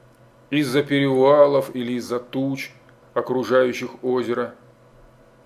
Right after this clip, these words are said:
Егерь жадно курил, беспрестанно шагая,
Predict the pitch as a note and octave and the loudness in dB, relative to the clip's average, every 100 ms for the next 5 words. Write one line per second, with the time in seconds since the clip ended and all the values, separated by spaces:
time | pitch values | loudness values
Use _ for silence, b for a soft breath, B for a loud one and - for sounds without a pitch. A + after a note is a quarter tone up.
0 | _ _ _ _ _ A#2+ A2+ C3 E3 D3 | _ _ _ _ _ -10 0 4 4 4
1 | C#3 B2 D3 C#3 C#3 C#3 C3+ C#3 D#3 D#3+ | 2 2 0 0 -4 -2 -2 0 0 0
2 | D#3 - - C#3 C#3+ C3+ - D3+ C#3+ C#3 | -2 -6 -8 -8 -6 -8 -2 -2 0 -2
3 | - C#3 A#2+ C#3 C#3 C#3 C#3 C3+ - | 0 -2 2 6 8 8 6 0 -6